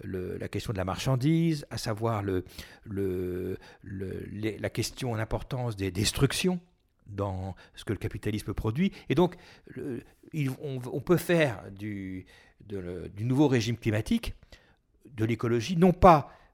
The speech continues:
une manière de venir, « Ah, ça confirme bien ce que l'on pensait du capitalisme », mais comment ça interroge le marxisme,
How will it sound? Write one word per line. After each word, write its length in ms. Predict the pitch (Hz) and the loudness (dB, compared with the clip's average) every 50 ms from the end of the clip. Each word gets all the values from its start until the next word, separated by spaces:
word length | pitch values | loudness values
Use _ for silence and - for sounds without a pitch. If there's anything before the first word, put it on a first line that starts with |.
| _ - - - - | _ -20 -20 -12 -6
une 260 | 123 107 104 101 110 | -4 -4 -2 -2 -2
manière 380 | 107 117 117 123 135 135 131 | -2 0 -2 0 2 0 0
de 140 | 113 - 107 | 0 0 -2
venir, « 240 | 98 117 123 113 107 - | 0 2 2 2 2 10
Ah, 180 | - 175 175 170 | 12 12 12 12
ça 180 | - - 180 | 10 6 6
confirme 600 | - - 180 165 135 - - 196 175 156 139 131 | 8 8 8 8 8 4 6 6 6 8 8 6
bien 360 | 117 117 135 139 135 127 120 - - _ _ _ | 6 6 6 4 4 4 2 -2 -6 _ _ _
ce 120 | - - | -18 -8
que 80 | - 127 | -6 -4
l'on 100 | 113 110 | -4 -2
pensait 300 | 113 113 110 - 120 107 | -2 -2 -2 -2 -2 -4
du 100 | 101 98 | -4 -4
capitalisme », 540 | - 104 90 107 107 - 123 160 226 - - | -4 -4 -4 -4 -2 -2 0 0 0 -2 -2
mais 80 | 143 - - - - | -6 -6 -6 -10 0
comment 220 | - 190 214 208 - | 2 2 2 2 -2
ça 220 | - - - 143 165 | -4 0 4 8 10
interroge 600 | 202 220 - - 190 160 139 139 123 110 98 - | 10 10 10 8 4 4 6 4 2 2 2 -2
le 80 | 107 98 | -6 -6
marxisme, 480 | 92 90 - - - 98 87 - - | -6 -8 -8 -8 -8 -8 -8 -8 -10